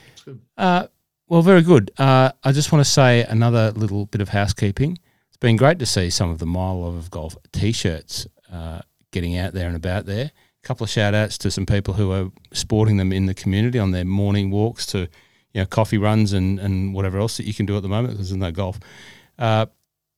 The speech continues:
Speaker 2: big shout out to, uh, Paul from Bushnell, big supporter of, uh, of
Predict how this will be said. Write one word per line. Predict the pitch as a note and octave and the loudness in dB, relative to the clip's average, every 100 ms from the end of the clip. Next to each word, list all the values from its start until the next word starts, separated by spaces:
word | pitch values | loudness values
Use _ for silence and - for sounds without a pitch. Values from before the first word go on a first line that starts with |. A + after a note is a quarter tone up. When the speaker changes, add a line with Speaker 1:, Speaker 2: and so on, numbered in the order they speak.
| _ _ _ _ | _ _ _ _
Speaker 2:
big | D3 | -2
shout | - A#2+ | 2 4
out | G#2+ F#2+ | 4 0
to, | - G2 | -2 0
uh, | F#2+ | -2
Paul | F#2 A#2 C3 | 4 4 4
from | D#3 G#2 | -2 -4
Bushnell, | A2 - D#3 - _ _ _ _ _ _ | -4 -4 -6 -8 _ _ _ _ _ _
big | - G#2 | -6 -6
supporter | - - G#2 F#2 | 0 0 2 -2
of, | F2+ F2+ G2 | -4 -4 -6
uh, | F2+ F2 F#2 - _ - | -6 -6 -10 -14 _ -8
of | G2 E2+ - | -6 -6 -12